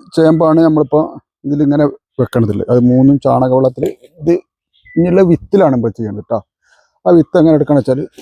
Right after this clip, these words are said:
ഇത്, ഇതിമ്മ ഒരു വിത്ത് ഉണ്ടാട്ടോ, ഒക്കെ കേട് വന്നു പ-, താത്തിന്. ഇതാ.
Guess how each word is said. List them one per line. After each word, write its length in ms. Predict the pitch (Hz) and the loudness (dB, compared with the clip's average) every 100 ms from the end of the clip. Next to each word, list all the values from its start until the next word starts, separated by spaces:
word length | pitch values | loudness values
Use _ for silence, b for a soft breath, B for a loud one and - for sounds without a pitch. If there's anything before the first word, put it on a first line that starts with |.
| - - | -18 -8
ഇത്, 120 | - 156 | -6 -4
ഇതിമ്മ 240 | 156 160 | 0 2
ഒരു 100 | 190 | 2
വിത്ത് 260 | 190 - 185 | 2 0 0
ഉണ്ടാട്ടോ, 300 | 160 143 110 | 2 2 0
ഒക്കെ 160 | 113 131 | -4 -4
കേട് 260 | 160 175 | 0 2
വന്നു 200 | 185 135 - - 123 | 2 2 -2 -8 -8
പ-, 200 | 131 120 | -6 -6
താത്തിന്. 360 | - 135 135 110 - _ | -4 -2 -2 -4 -10 _
ഇതാ. 200 | _ | _